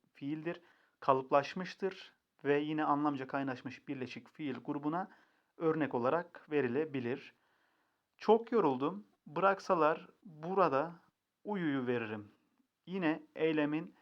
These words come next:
hızlı bir şekilde yapıldığını anlatıyor ve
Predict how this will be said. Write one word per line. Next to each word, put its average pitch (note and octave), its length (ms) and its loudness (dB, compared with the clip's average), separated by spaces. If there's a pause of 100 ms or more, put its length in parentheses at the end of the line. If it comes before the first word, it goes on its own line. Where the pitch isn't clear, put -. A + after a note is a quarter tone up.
(380)
hızlı E3+ 360 -4
bir D3+ 60 0
şekilde C#3+ 440 -6
yapıldığını C3+ 680 -2
anlatıyor E3 840 -4 (180)
ve B2+ 560 0